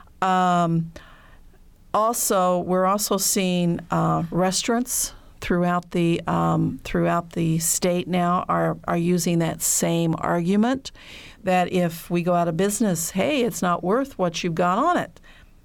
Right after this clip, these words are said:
You know, there's an assessor out there that would disagree that it will not be worth what we have on it when it is empty. But right now it is not empty.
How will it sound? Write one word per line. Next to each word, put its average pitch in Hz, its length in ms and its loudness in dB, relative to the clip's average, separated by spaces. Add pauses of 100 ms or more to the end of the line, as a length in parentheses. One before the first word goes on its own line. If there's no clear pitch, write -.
(320)
You 233 120 0
know, 240 120 2
there's 214 260 2
an 196 100 2
assessor 208 440 0
out 180 140 0
there 170 160 0
that 165 100 0
would 165 140 -2
disagree 175 560 0
that 165 160 0
it 160 100 0
will 175 120 0
not 170 240 0
be 175 100 0
worth 175 420 0
what 160 140 -2
we 175 120 2
have 170 200 2
on 170 160 2
it 170 140 -2
when 170 180 0
it 165 140 0
is 165 260 0
empty. 165 480 -2 (300)
But - 200 -4
right 180 240 0
now 170 260 0
it 165 80 2
is 156 200 -2
not 165 340 2
empty. 165 460 -2